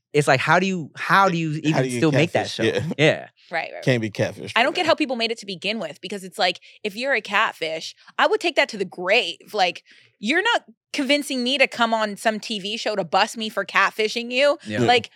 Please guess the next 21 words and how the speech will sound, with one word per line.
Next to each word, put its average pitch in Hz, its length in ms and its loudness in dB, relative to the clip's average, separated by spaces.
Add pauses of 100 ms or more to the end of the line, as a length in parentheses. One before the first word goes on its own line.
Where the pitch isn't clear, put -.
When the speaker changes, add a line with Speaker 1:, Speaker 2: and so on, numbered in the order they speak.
(160)
Speaker 3:
I 269 120 6
will 311 160 0
be 277 120 -4
your 277 160 2
catfish 269 520 0
for 226 160 -2
life. 208 580 4
I'm 226 220 0
not 269 340 4 (220)
Speaker 2:
<laughs> - 220 -8
Speaker 1:
Apparently, 247 560 4
Speaker 3:
Uh-uh. 254 460 4
Speaker 1:
like, 156 180 4
from 170 160 -8
what 190 140 2
I've 190 160 4
heard, 143 640 2
you 127 180 -6
know, 120 420 0 (400)
it 127 160 -2
takes, 143 420 0